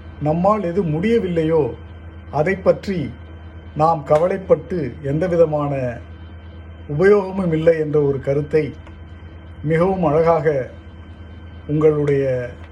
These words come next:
இந்த திடீர் பேச்சிலே எனக்கு கொடுத்துள்ளீர்கள். "கிட்டாதாயின் வெட்டன மர" என்ற ஒரு பழமொழியை நாம் கேள்விப்பட்டிருக்கிறோம். அதுபோன்று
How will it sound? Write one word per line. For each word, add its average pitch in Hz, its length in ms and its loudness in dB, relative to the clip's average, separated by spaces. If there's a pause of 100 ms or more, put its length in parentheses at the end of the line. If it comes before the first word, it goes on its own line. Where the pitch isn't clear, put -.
(480)
இந்த 156 220 6
திடீர் 170 360 -4
பேச்சிலே 160 420 2
எனக்கு 147 360 0
கொடுத்துள்ளீர்கள். 135 720 -4 (1700)
"கிட்டாதாயின் 175 920 2 (420)
வெட்டன 190 420 2
மர" 156 420 2 (480)
என்ற 160 260 4
ஒரு 147 180 0
பழமொழியை 156 520 2
நாம் 139 280 -2 (140)
கேள்விப்பட்டிருக்கிறோம். 135 960 -2 (1000)
அதுபோன்று 170 680 0